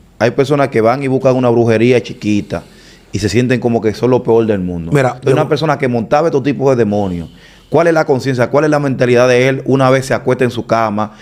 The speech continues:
Speaker 1: que se acuesta al lado de su esposa, que ve sus hijos bregando con esa brujería? ¿Qué pasa por la mente de esa persona que trabaja este tipo de cosas?
Speaker 2: Bueno, llegó un momento yo estaba tan cansado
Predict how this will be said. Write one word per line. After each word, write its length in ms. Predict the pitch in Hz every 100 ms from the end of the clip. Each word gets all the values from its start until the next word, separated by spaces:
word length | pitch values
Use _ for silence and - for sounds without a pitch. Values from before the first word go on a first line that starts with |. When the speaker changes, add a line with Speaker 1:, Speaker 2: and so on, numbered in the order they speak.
| -
Speaker 1:
que 100 | -
se 80 | 110
acuesta 300 | 98 123 123
al 80 | 123
lado 180 | 120 117
de 60 |
su 80 | 113
esposa, 560 | 87 107 113 104 98 - - -
que 140 | - 113
ve 140 | 123
sus 240 | 127 113 131
hijos 380 | 127 107 113 - -
bregando 360 | 117 113 127 135
con 120 | 127
esa 100 | 127
brujería? 460 | 120 120 120 - - -
¿Qué 160 | 202
pasa 340 | 202 170 160 139
por 120 | 131
la 100 | 120
mente 240 | 135 127
de 60 | 123
esa 180 | 131 120
persona 380 | 117 127 123
que 80 | 117
trabaja 560 | 107 101 123 147 123 - - -
este 200 | 120 123
tipo 200 | 123 117
de 100 | 104
cosas? 340 | - 92 87
Speaker 2:
Bueno, 220 | 143 160 147
llegó 180 | 139
un 80 | 151
momento 300 | 175 170 165
yo 40 | 160
estaba 200 | 160 151
tan 160 | 147
cansado 420 | 139 127 113 92